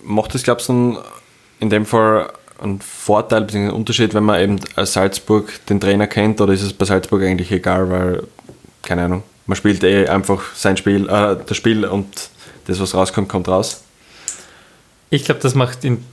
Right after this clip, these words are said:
Speaker 2: dem Fall keinen wirklichen Unterschied. Ich glaub, Salzburg, äh, stellt sich auf jede Mannschaft top ein, ob der Liverpool, Hartberg oder Frankfurt kommt, ist im Endeffekt egal. Und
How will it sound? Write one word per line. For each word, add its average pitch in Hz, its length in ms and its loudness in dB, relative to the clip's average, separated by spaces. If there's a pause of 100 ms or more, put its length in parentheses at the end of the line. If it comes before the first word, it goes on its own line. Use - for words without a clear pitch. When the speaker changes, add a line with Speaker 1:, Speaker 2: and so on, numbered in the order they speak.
Speaker 2:
dem 120 220 4
Fall 110 260 0 (480)
keinen 107 680 0
wirklichen 110 520 -2
Unterschied. 113 540 0
Ich 110 120 -4
glaub, - 240 -2
Salzburg, - 500 -2 (140)
äh, 113 300 2
stellt 110 220 -4
sich 117 180 0
auf 107 120 -6
jede 117 200 2
Mannschaft 113 440 -2
top 117 220 0
ein, 113 160 2
ob 110 140 -6
der 113 120 4
Liverpool, 120 640 2 (580)
Hartberg 113 720 -2
oder 113 300 4
Frankfurt 113 520 -2
kommt, 113 260 -2
ist - 120 -10
im 110 140 -4
Endeffekt 107 500 -2
egal. 110 400 2 (500)
Und 110 380 0